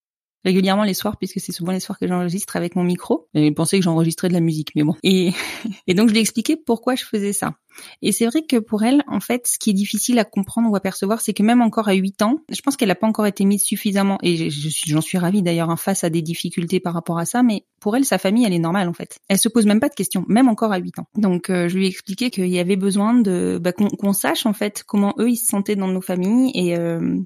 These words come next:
pour rassurer les gens, en fait. Et elle l'a bien compris, je crois. Au départ, je lui ai expliqué ce que j'allais lui poser comme question, sans trop rentrer non plus dans le détail. Ce qui était difficile, c'est que je ne voulais pas obtenir des réponses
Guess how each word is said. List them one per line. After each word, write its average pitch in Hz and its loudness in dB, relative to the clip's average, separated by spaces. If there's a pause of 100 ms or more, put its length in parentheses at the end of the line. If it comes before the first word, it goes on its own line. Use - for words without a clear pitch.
(120)
pour 185 0
rassurer 208 2
les 202 4
gens, 180 2
en 175 -4
fait. - -12 (140)
Et 214 2
elle 226 4
l'a 262 4
bien 359 0
compris, 269 0
je - -8
crois. 196 -6
Au 190 -2
départ, 214 -2
je 214 -6
lui 196 -2
ai - 0
expliqué 202 -4
ce - -6
que 190 -4
j'allais 180 -4
lui 180 -6
poser 180 -2
comme 180 0
question, 226 0 (300)
sans 220 2
trop 247 4
rentrer 220 2
non 202 0
plus - -6
dans 202 0
le 202 0
détail. 214 0
Ce - -10
qui 190 0
était 185 -2
difficile, 185 -2
c'est - -4
que 170 -6
je 180 0
ne 180 2
voulais 175 -2
pas 202 -2
obtenir 202 2
des 175 0
réponses 190 -2